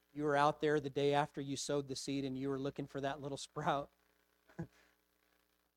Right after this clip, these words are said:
I was out there. "Is it today, Lord? Were they, were they ready?"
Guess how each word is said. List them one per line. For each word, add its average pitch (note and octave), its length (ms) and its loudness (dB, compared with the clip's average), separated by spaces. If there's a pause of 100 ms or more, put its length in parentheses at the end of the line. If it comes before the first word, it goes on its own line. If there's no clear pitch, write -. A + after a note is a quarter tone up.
I C#3+ 140 -2
was C#3+ 180 -2
out E3 240 4
there. C#3 280 2 (400)
"Is D3 160 -2
it F3 100 -8
today, D#3+ 340 4
Lord? F#3 540 4
Were D3+ 140 4
they, D3 240 6
were F3 180 2
they C#3+ 320 2
ready?" D#3 220 0